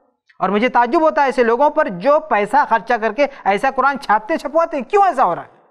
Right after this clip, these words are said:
एक मुसलमान को इतनी तौफीक नहीं है कि वो कुरान मजीद पढ़ सके, हरूफ की पहचान कर सके। कितना टाइम लगेगा भाई? किसी भी आलिम को पकड़ लें, एक महीना उसके यहाँ ट्यूशन लें,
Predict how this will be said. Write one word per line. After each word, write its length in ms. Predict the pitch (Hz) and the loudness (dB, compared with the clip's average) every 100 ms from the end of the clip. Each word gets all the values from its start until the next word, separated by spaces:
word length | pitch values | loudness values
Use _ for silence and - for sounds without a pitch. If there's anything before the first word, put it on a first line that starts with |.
| - | -4
एक 180 | 285 339 | -2 0
मुसलमान 420 | 349 349 349 370 | 0 0 0 2
को 100 | 370 | 2
इतनी 300 | 302 349 403 | 2 4 2
तौफीक 420 | 415 381 330 294 | 4 0 0 -2
नहीं 220 | 262 254 330 | -2 0 0
है 140 | 427 - - | -2 -4 0
कि 80 | |
वो 80 | 320 | 0
कुरान 400 | 302 269 285 330 | 2 2 2 2
मजीद 360 | 285 233 320 269 _ | 0 2 0 -2 _
पढ़ 140 | 254 330 | -2 0
सके, 280 | 277 285 311 | -2 0 0
हरूफ 420 | - 233 320 - | 2 2 0 0
की 100 | 330 | 0
पहचान 480 | - 214 175 269 370 | 0 -2 -2 -2 0
कर 120 | 381 | -2
सके। 260 | 370 381 381 | -2 -4 -4
कितना 320 | - 427 466 | -4 -2 -2
टाइम 240 | 440 381 320 | 0 0 0
लगेगा 300 | 254 208 185 | 0 0 -2
भाई? 160 | 277 | -6
किसी 520 | - - - 294 359 | -8 -14 -4 -2 0
भी 100 | 339 | 2
आलिम 260 | 311 269 285 | 2 2 0
को 100 | 285 | -2
पकड़ 360 | 240 214 269 262 | -2 -2 -2 0
लें, 180 | 339 - _ _ _ - | -2 -4 _ _ _ -2
एक 180 | 339 339 | 0 0
महीना 340 | 302 254 294 | 0 0 2
उसके 340 | 269 - - 254 | 0 -2 -2 0
यहाँ 300 | 214 240 208 | 0 -2 -4
ट्यूशन 320 | 214 208 247 | -6 -4 -2
लें, 240 | 240 339 | 0 0